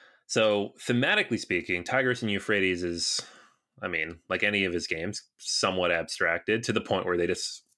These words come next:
adjusted it and added a new theme to it relatively recently with Yellow and Yangtze. The Great Zimbabwe, however, is, like, that's a theme you almost never see. And while they've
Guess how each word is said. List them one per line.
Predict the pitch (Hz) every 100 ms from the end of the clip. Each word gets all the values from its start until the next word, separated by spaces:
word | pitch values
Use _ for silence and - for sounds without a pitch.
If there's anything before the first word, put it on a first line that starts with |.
| _ _ _ _
adjusted | 117 104 101 - 95
it | 98
and | 95
added | 95 95 87
a |
new | 90 85
theme | - 98 95
to | 90
it | 85 - - - -
relatively | 113 117 87
recently | 87 113 - 87
with | 82
Yellow | 92 90 82
and | 87
Yangtze. | 98 - 90 - - - - _ -
The |
Great | 131 214
Zimbabwe, | 165 120 180 165
however, | 123 113 104 101
is, | 95
like, | 104 - _ _ _
that's | 139 139
a |
theme | 127 139 127
you | 120
almost | 123 123 117
never | 110 104 98
see. | - 104 131
And | - 113
while | 117
they've | 110 120